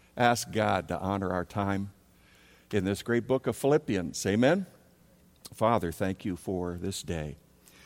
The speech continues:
Thank you for this building, to be able to gather here. Thank you for the body of Christ,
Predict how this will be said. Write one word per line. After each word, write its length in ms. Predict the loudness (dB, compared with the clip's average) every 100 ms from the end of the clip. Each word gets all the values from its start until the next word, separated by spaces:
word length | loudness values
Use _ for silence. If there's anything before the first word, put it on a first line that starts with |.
| -20 -20 -20 -6
Thank 260 | 0 0 0
you 80 |
for 180 | -2 0
this 200 | 0 -2
building, 500 | 2 6 6 2 -4 -12 -20 _ _ _ _ _
to 80 | -10
be 140 | -4
able 160 | -2 -2
to 60 | 0
gather 360 | 2 2 0
here. 340 | 0 -2 -2 -2
Thank 260 | 0 0 -2
you 60 |
for 160 | -4 -4
the 100 | -2
body 320 | 0 0 -2
of 100 | -4
Christ, 580 | -2 0 0 -4 -12